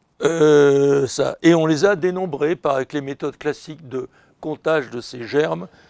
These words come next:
dans les sols. Alors ça donne, ça faut que je l'explique un peu parce qu'il y a trop de choses sur le,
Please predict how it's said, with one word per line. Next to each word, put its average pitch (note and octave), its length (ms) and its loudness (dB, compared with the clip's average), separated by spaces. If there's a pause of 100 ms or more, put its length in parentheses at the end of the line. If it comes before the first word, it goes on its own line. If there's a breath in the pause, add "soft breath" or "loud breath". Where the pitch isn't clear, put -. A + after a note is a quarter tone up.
(100)
dans D3+ 200 0
les D3+ 100 -2
sols. - 380 -8 (1300 loud breath)
Alors F#3+ 260 4
ça F3+ 180 6
donne, A3+ 420 8 (440 loud breath)
ça B2+ 160 -10
faut F3+ 140 -2
que F3+ 60 -2
je C#3+ 80 -8
l'explique D#3 400 -8
un F3 120 0
peu A3 180 -2
parce D#3+ 220 -6
qu'il D3+ 100 -10
y C#3+ 60 0
a B2+ 60 -4
trop - 180 -4
de - 40 -8
choses F3+ 280 -2
sur B2+ 280 -6
le, A#2+ 300 -4